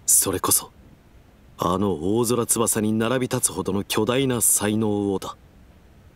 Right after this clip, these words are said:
今回のニューヒーローリーグの一つの目的は、強豪校を試合で競わせてレベルアップを図り、その上で日本代表の選手を選ぶことだ。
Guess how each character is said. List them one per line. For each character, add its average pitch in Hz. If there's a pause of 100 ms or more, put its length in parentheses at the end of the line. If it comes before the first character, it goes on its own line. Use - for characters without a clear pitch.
(180)
今 165
回 135
の 123
ニ 123
ュ 139
ー -
ヒ 139
ー -
ロ 131
ー -
リ 127
ー -
グ 95
の 87
一 120
つ -
の 80
目 76
的 78
は、 - (680)
強 143
豪 143
校 117
を 107
試 117
合 123
で 117
競 -
わ 107
せ -
て - (240)
レ 110
ベ 135
ル 139
ア 131
ッ -
プ -
を 71
図 -
り、 - (720)
そ -
の 151
上 151
で 113
日 110
本 139
代 110
表 101
の 107
選 113
手 -
を 92
選 87
ぶ 80
こ -
と -
だ。 -